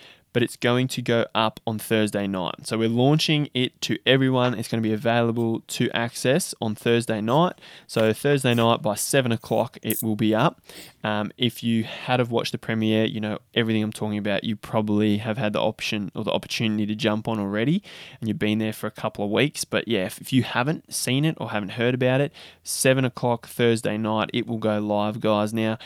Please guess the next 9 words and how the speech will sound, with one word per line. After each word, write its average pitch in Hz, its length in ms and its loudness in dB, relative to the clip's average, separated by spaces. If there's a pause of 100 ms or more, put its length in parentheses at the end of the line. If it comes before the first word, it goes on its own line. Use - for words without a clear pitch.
(240)
Tal, 120 440 4
it 135 160 0
includes 131 920 0
quite 131 360 2
a 131 60 2
variation 113 840 0
of 104 100 -10
content, 107 520 -6
hey? 107 340 -4